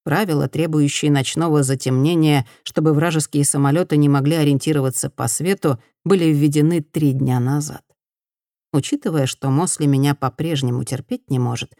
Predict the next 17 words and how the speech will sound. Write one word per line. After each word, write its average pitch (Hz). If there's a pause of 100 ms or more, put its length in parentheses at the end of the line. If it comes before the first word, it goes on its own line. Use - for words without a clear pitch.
(320)
мне 175
нечасто 170
доводилось 131
бывать 147
здесь. - (360)
Меня 139
приглашали 135
только 143
в 135
его 131
отсутствие, 139 (340)
а 143
так 151
как 143
Диана 151
и -
Мосли 156